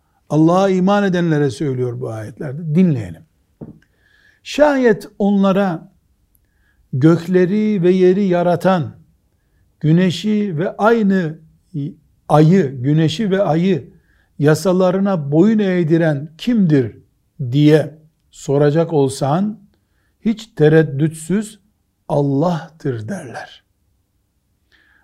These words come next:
O halde haktan nasıl yüz çevirirler? Kullarından rızkı dilediğine bol bol, dilediğine de ölçülü veren Allah'tır. Allah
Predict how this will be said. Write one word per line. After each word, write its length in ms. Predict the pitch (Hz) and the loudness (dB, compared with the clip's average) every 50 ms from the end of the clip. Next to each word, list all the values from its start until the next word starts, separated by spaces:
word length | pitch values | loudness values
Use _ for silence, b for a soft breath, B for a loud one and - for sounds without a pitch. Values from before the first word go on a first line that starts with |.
| _ _ _ | _ _ _
O 160 | - 160 151 | 0 2 2
halde 600 | 165 180 196 202 175 196 196 185 151 160 - - - _ _ _ _ _ _ _ | 4 2 2 2 2 2 0 0 -2 -6 -12 -18 -20 _ _ _ _ _ _ _
haktan 760 | _ - 151 160 160 160 - - 196 202 214 202 185 180 - - - _ _ _ _ _ _ - | _ 0 0 0 0 -4 -6 -4 -2 -2 0 -2 -2 -4 -8 -14 -20 _ _ _ _ _ _ 0
nasıl 500 | 151 156 214 233 - - 320 320 294 247 | 2 2 2 2 0 0 -4 -2 -2 -2
yüz 300 | 180 160 156 147 127 - | 0 0 0 0 -2 -2
çevirirler? 720 | - 165 139 135 139 139 139 139 139 151 180 208 - - _ _ _ _ _ _ _ _ _ _ _ _ _ _ _ _ _ _ _ _ _ _ _ _ _ _ _ _ _ _ _ _ _ - | -2 -2 -2 0 0 0 0 0 0 -2 -4 -4 -6 -12 _ _ _ _ _ _ _ _ _ _ _ _ _ _ _ _ _ _ _ _ _ _ _ _ _ _ _ _ _ _ _ _ _ -2
Kullarından 920 | - 143 151 156 165 175 180 196 196 190 190 208 214 220 208 208 - - - | 0 2 4 4 6 4 4 4 2 2 2 2 2 0 -2 -4 -8 -10 -6
rızkı 580 | 147 143 175 190 175 - - - 220 196 151 143 | -2 0 2 2 0 -2 -4 -2 -2 -2 0 0
dilediğine 960 | 180 180 185 190 190 160 175 196 190 196 208 214 208 190 156 139 123 117 123 | 0 2 4 2 2 2 2 0 0 2 2 0 0 -2 -4 -6 -8 0 6
bol 320 | 175 196 202 202 190 156 | 8 8 8 8 6 4
bol, 260 | 156 147 127 113 104 98 - _ _ _ _ _ _ _ _ _ _ _ _ _ - | 2 2 2 0 -4 -10 -14 _ _ _ _ _ _ _ _ _ _ _ _ _ -2
dilediğine 760 | 147 156 165 185 190 185 156 196 196 196 196 202 208 202 180 | 0 4 6 6 6 6 4 2 2 2 2 2 0 2 2
de 240 | 202 202 202 - - - | 2 2 0 0 2 6
ölçülü 680 | 175 175 196 202 196 165 - - 185 190 208 220 208 | 8 8 8 6 4 0 -2 -4 -2 -2 0 0 2
veren 500 | 196 190 185 190 202 220 233 233 262 - _ _ _ - | 2 2 2 2 2 2 0 -4 -8 -14 _ _ _ -2
Allah'tır. 840 | 170 156 165 175 208 240 240 208 170 - - 160 120 - - - _ _ _ _ _ _ _ _ _ _ _ _ _ _ _ _ _ _ - | 0 2 4 6 6 6 4 4 0 -2 -6 -8 -8 -8 -10 -18 _ _ _ _ _ _ _ _ _ _ _ _ _ _ _ _ _ _ 0
Allah 640 | 151 147 156 151 156 165 196 214 208 208 - | 2 4 4 4 4 4 4 2 2 0 -6